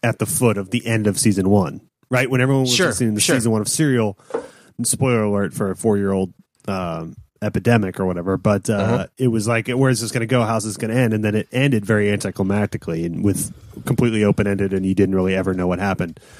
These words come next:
Speaker 1: So I think that turned people off, and then season two kind of starting slow. It was like combo of those two things. But season two did suck, don't get me wrong, but I think a lot of that was the end of season one as well.
Speaker 2: Totally. So, a-,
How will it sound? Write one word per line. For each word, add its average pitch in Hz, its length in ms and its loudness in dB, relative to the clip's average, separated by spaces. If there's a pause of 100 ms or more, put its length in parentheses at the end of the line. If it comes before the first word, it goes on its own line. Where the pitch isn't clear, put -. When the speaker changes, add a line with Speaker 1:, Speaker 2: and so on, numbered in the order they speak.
(240)
Speaker 1:
So - 120 0
I 123 40 2
think 139 240 0
that 147 220 2
turned 127 200 0
people 104 280 -2
off, 92 340 -6
and 107 160 -4
then 104 240 -2 (320)
season 107 320 2
two 117 200 4
kind 104 180 0
of 92 140 -6
starting 98 540 0
slow. 92 360 2
It - 80 0
was 131 120 2
like 131 160 2
combo 107 400 2
of 90 80 -2
those 90 220 0
two 95 140 -4
things. 90 240 -8
But 135 120 -2
season 165 240 4
two 147 140 2
did 113 180 2
suck, 104 320 2
don't 107 160 2
get 101 80 -2
me 95 80 0
wrong, 95 380 2
but 104 220 2
I 104 60 -2
think 120 160 2
a 117 40 4
lot 113 140 4
of 104 40 0
that 101 80 0
was 95 120 0
the 92 100 -6
end 98 100 -4
of 87 80 -6
season 95 260 -2
one 90 200 0
as 82 100 -6
well. 82 180 -4 (500)
Speaker 2:
Totally. 123 380 0 (260)
So, 151 280 0 (160)
a-, 170 180 0